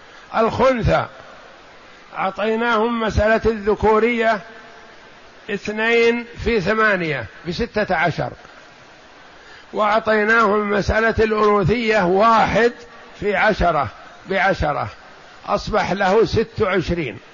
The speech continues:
ستة عشر وعشرة ستة وعشرين. ستة وعشرين نقسمها على اثنين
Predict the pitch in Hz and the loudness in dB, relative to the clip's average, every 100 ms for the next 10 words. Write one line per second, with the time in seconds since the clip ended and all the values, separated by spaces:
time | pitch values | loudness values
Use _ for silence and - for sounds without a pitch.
0 | - - - - - 175 202 180 170 202 | -20 -20 -20 -12 -10 -6 -4 -2 0 0
1 | 202 233 254 - - - - - 170 170 | 2 2 2 -4 -20 -20 -18 -6 -2 2
2 | 175 165 170 - - - - 196 196 214 | 2 2 -4 -12 -20 -10 -2 0 2 2
3 | 262 202 - - - - - 202 220 196 | 2 0 -6 -20 -20 -20 -6 -4 0 0
4 | 180 170 151 160 147 92 - - - 214 | 2 0 -2 -4 -6 -8 -18 -12 -4 -2
5 | - 208 202 165 220 202 190 - 226 190 | 0 0 0 2 0 0 -2 0 2 2
6 | 185 196 175 196 214 240 | 2 2 2 2 2 2